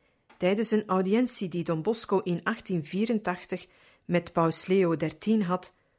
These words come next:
hoorde hij hem zeggen: "Toen ik hem stuurde, heb ik aan u gedacht. Kardinaal Alimonda houdt veel, erg veel van u." "De goedheid van de kardinaal", schreef Don Scheria,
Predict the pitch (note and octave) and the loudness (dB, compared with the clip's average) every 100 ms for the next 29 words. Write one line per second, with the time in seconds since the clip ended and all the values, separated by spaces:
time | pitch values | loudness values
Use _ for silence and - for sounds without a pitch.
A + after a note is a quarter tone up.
0 | _ _ E3 G#3+ G#3+ F#3+ F#3+ F#3 F3 F3+ | _ _ 2 4 4 0 0 0 0 -2
1 | F3+ F#3 - _ _ _ _ _ _ _ | -2 -8 -10 _ _ _ _ _ _ _
2 | _ _ _ C4+ C4+ A#3 G3 F3 - - | _ _ _ 4 4 4 2 2 -2 0
3 | A3 A#3 G#3+ G#3 - _ _ - E3 F3+ | 2 2 0 -4 -8 _ _ -10 -6 -4
4 | - - E3+ - B3 B3 G3 E3+ D3+ - | -4 -2 -2 0 2 2 2 -2 -6 -12
5 | - _ _ _ _ _ _ _ _ _ | -20 _ _ _ _ _ _ _ _ _
6 | - F3+ F3 F3+ F#3+ G#3 - F#3 G3+ F#3+ | -2 0 0 0 2 0 -2 0 2 2
7 | A3 G#3 F#3+ E3+ F3 F3 - - - - | 2 0 -2 -2 -2 -2 -8 -16 -14 0
8 | F#3 G3 F#3+ F#3+ _ - _ _ _ _ | 2 4 0 -6 _ -20 _ _ _ _
9 | _ - A3+ A3+ - - F3 E3+ E3 D3+ | _ 0 0 0 -4 -6 -2 -2 -2 -6
10 | - E3+ E3+ - _ _ _ _ _ _ | -6 -8 -8 -12 _ _ _ _ _ _
11 | _ _ _ _ _ _ _ _ _ _ | _ _ _ _ _ _ _ _ _ _
12 | _ _ _ _ _ _ _ _ _ _ | _ _ _ _ _ _ _ _ _ _
13 | - G3 - B3+ C#4 F3+ E3+ E3+ F#3 F3 | 2 2 4 4 4 2 0 2 2 2
14 | F3 F3 E3+ F3+ F3 E3+ E3+ - - E3 | 2 0 0 0 2 0 -2 -4 -2 -2
15 | E3 E3+ D#3 - E3+ E3 E3 D#3+ | 0 -2 -2 -4 -4 -2 -4 -6